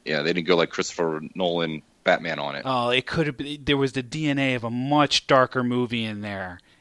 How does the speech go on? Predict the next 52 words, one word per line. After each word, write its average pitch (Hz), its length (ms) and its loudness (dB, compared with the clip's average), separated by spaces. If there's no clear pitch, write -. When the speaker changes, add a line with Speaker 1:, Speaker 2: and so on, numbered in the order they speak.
Speaker 2:
And 127 160 -2
Speaker 1:
Yeah. 135 80 -2
Speaker 2:
you, - 180 -2
you 143 120 -6
could 139 140 -6
see - 280 2
it 190 100 4
was 165 200 2
there, 170 380 4
and 123 220 -2
you 131 100 -2
could, 139 200 -16
you 135 280 -8
could 131 160 -12
see 175 240 0
it 165 80 4
in 143 100 0
some 147 220 0
of, 139 80 2
like, 131 140 0
the 117 80 -8
trailer 170 460 2
scenes 170 500 -2
that 110 160 -2
were 110 120 -8
cut, - 420 2
um, 113 420 -2
with, 113 160 -8
like, 110 120 -4
dead 165 280 4
bodies 143 360 4
in 135 80 0
the 131 80 2
water 131 360 4
and 110 160 0
Krennic 139 360 0
walking 139 420 2
through. 143 420 -2
Like, 127 180 -2
there 156 120 -2
were 151 120 -2
so 175 280 -2
many 185 240 -2
things 151 380 -4
that 135 180 -4
were, 113 440 -2
the 135 160 4
imagery 147 500 2
in 127 240 -8
the 120 80 -2
trailer 123 540 2
just - 260 -8